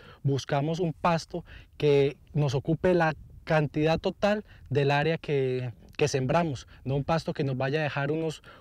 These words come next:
unos pedazos, unos pedazos sin, sin pasto, donde,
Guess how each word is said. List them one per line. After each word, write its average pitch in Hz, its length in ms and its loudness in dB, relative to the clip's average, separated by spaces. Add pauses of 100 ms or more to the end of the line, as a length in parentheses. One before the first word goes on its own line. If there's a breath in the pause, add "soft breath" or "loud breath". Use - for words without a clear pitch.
unos 151 240 -2
pedazos, 139 1040 -2
unos 151 220 -4
pedazos 131 420 -4
sin, 143 240 -6
sin 123 260 -6
pasto, 170 440 -4
donde, 127 360 -2